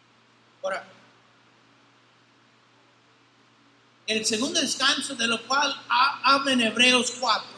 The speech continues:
es el descanso que Dios dio a los hijos de Israel cuando entraron en la tierra prometida de Canaán. Cansados de cuatrocientos años de esclavitud,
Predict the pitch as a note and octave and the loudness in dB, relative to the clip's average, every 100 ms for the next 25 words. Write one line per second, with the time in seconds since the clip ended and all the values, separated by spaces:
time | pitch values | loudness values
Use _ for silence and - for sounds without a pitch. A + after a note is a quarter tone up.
0 | - - A3+ A3 A3 - C4 C4+ C4+ - | -18 -8 -6 -6 -6 -4 2 2 0 -8
1 | A#3 A3+ B3 A#3 B3 C4+ - - - - | -10 -8 -8 -4 -2 -2 -4 -16 -20 0
2 | A#3+ A#3+ A3+ A#3+ C#4 C4 C4+ A#3+ A#3 A#3 | 2 4 2 0 2 4 4 4 4 4
3 | G#3+ G#3+ A3 D4 B3+ A#3 - - - - | 6 4 6 6 4 2 -6 -18 -20 0
4 | C4 B3 A#3+ A#3+ - A#3 A3+ A3+ C4 C#4+ | 4 4 4 2 2 2 4 2 0 2
5 | D#4+ D#4+ D#4 B3 G#3+ - C#4+ C#4+ - B3 | 2 -2 -2 -2 -4 -4 -4 -2 2 2
6 | A3 A3+ C4 C4+ A3 G3+ G#3+ C#4 D#4+ C4+ | 2 0 2 2 -2 -2 4 4 4 -2
7 | - - - - _ _ _ _ _ _ | -14 -20 -20 -20 _ _ _ _ _ _
8 | _ _ _ _ _ _ _ _ - B3 | _ _ _ _ _ _ _ _ 0 2
9 | A#3 A#3 C#4+ E4+ D#4 A#3+ - C4 C4 B3 | 2 2 2 2 2 0 4 4 4 0
10 | - C#4 - - C4 C#4 - C#4 C4+ - | -4 -6 -10 -8 -6 -6 -6 -4 -4 -2
11 | C4+ B3+ C4+ B3 A#3 | 2 2 2 -4 -8